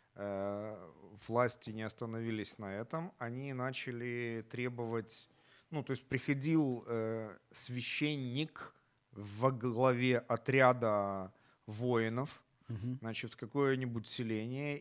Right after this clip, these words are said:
Speaker 1: и требовал, чтобы в этом селении было произ-, совершено жертвоприношение вот свиньи в, в честь какого-то божества, не бога Израиля. <clears throat>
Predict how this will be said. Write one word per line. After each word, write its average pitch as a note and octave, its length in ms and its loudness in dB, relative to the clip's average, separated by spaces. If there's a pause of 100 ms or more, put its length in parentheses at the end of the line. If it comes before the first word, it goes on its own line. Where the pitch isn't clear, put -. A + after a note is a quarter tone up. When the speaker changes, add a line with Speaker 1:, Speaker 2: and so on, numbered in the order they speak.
Speaker 1:
и A#2 360 -2
требовал, C#3 760 0
чтобы A2+ 340 -6
в A2 80 0
этом A2+ 220 -2
селении A#2 640 -4
было A2+ 420 0
произ-, A2 420 0 (400)
совершено C3 640 2
жертвоприношение A2 1160 -2
вот F#2 180 -6
свиньи C3 500 0
в, G#2+ 560 -2
в - 140 -20
честь C3 300 -2
какого-то F#2+ 840 0
божества, F2+ 580 -6 (920)
не C3 300 0
бога F#2+ 420 -4
Израиля. D#2+ 580 -6
<clears throat> F3+ 400 -2